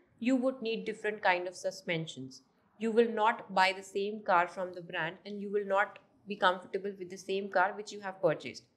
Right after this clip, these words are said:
Mark Benioff, the co-founder and C E O of Salesforce, took this opportunity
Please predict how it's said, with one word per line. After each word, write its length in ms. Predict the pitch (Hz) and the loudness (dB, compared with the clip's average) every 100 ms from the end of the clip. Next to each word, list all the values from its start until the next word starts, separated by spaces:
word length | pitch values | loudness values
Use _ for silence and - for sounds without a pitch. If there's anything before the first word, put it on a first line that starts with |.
| _ _ _ _ _ | _ _ _ _ _
Mark 360 | 208 220 277 - | 4 6 6 4
Benioff, 540 | 202 180 165 185 - | -2 0 -2 -4 -6
the 120 | - | -14
co-founder 720 | 196 226 247 240 196 170 165 180 180 | -2 2 2 4 2 4 -2 -4 -4
and 160 | 190 | -12
C 380 | 190 254 254 240 | -6 -2 -2 0
E 60 | 208 | 2
O 180 | 196 190 | 2 0
of 140 | 180 | -2
Salesforce, 720 | - 208 196 202 _ 170 180 - _ _ _ - | -2 -4 -4 -4 _ -2 -2 -8 _ _ _ -2
took 160 | 269 | 0
this 180 | 247 269 - | 0 -2 6
opportunity 600 | 196 190 208 208 180 175 | 4 4 -6 -6 -8 -8